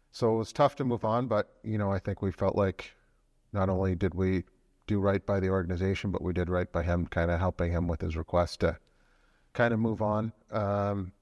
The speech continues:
and then Timo thing was also difficult. He was, he's a great player. He's a young player, he's, was producing for us and, and playing well and a big part of the team. But, um,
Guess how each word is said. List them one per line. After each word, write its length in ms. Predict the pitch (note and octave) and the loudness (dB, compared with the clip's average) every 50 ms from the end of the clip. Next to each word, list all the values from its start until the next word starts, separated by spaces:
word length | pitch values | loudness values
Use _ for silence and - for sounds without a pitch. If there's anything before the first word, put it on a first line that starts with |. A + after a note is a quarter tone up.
| _ - | _ -4
and 120 | G#2+ G2+ | -2 0
then 160 | G#2+ A2 A2 | 0 -2 -2
Timo 320 | - - B2 A#2 A#2 A2 - | -2 -2 0 0 0 0 0
thing 200 | - A2+ A2+ G#2+ | 0 0 0 0
was 120 | G#2 G2 | 0 2
also 280 | G#2 G#2+ G#2 - - G2 | 2 2 2 0 -2 -2
difficult. 420 | E2+ F#2+ F2 - - - F2+ F2 | -2 -2 -2 -4 -4 -4 -2 0
He 60 | F2+ | 0
was, 160 | F2+ E2+ - - | -2 -4 -4 -4
he's 160 | G2+ F#2+ E2+ | -4 -4 -4
a 60 | F2+ | -2
great 260 | E2+ F#2+ F#2+ G2 - | 0 2 2 0 0
player. 280 | - - F#2+ F#2 F#2 F#2 | 0 0 2 2 2 2
He's 100 | F2+ E2+ | 0 0
a 60 | F2+ | 0
young 260 | F2+ F2+ F#2 F#2 F#2 | 2 2 2 0 -2
player, 480 | E2 - F#2+ F#2 F#2+ F#2 F#2 F#2+ F2+ F2 | -2 0 2 2 2 2 2 2 0 0
he's, 160 | E2 D#2+ - | -2 -4 -6
was 240 | - F#2 F2+ F2+ - | -6 -4 -6 -6 -6
producing 500 | - - F2 F#2 F#2+ F2+ - F#2+ F#2 F2+ | -4 -2 0 0 0 0 0 -2 -2 -2
for 360 | - - F#2+ F#2 F#2 F#2+ F#2 | 0 0 2 4 4 2 2
us 200 | E2+ - - - | 0 -4 -6 -4
and, 240 | G2 E2+ D#2+ D#2+ D2 - _ _ _ _ _ _ _ _ - | -2 -2 -2 -2 -6 -10 _ _ _ _ _ _ _ _ -6
and 120 | - F#2+ | -6 -4
playing 320 | - - G2+ G2 F#2+ F#2 F#2 | -2 0 2 2 2 2 2
well 200 | F#2 F#2 G#2 A2 | 2 2 2 2
and 120 | G#2 G2 | 0 0
a 20 | F2 | 0
big 240 | D#2+ G2 F#2 F2 | 0 -2 -2 -2
part 220 | - G#2 G2 F#2+ F#2+ | 0 0 2 2 2
of 60 | E2+ | 0
the 60 | F2 | -2
team. 320 | - - G2 G2 G#2+ A2+ G#2+ | -4 -4 -2 0 0 0 2
But, 220 | G2 F2 F2 - _ - | 2 0 0 -2 _ -6
um, 460 | F2+ F2+ E2+ E2+ E2+ E2+ E2+ F2 | -4 -2 -2 0 0 -2 -2 -4